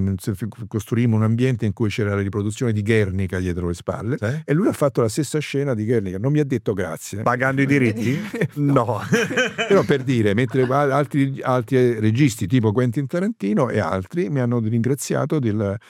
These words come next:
Speaker 1: del Toro, e mi ha, eh, non era, che era, c'è un altro, Cuarón, eh, Cuarón, è Cuarón quello che mi, che, che non mi ha ringraziato, invece
Speaker 2: Sì.
Speaker 1: Del Toro mi ha ringraziato, per esempio La forma dell'acqua di Del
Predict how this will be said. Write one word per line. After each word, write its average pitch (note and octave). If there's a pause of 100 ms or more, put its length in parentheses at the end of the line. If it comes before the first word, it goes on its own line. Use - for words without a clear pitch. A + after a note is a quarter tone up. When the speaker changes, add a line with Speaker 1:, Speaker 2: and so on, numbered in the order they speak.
(120)
Speaker 1:
del C3+
Toro, A#2 (400)
e A2+
mi A2
ha, G#2
eh, G#2
non A#2+
era, G#2+
che F#2
era, A2+
c'è B2
un A#2+
altro, G#2+
Cuarón, C3+
eh, A2
Cuarón, D3
è C3+
Cuarón D#3
quello G#2+
che G2
mi, F#2+
che, G2
che F#2
non F#2+
mi G2
ha G2
ringraziato, F#2
invece C3
Speaker 2:
Sì. A2+
Speaker 1:
Del D#3
Toro D3
mi G2
ha G2
ringraziato, A2+
per G#2
esempio A#2
La A#2
forma D#3
dell'acqua C3
di A#2+
Del G#2+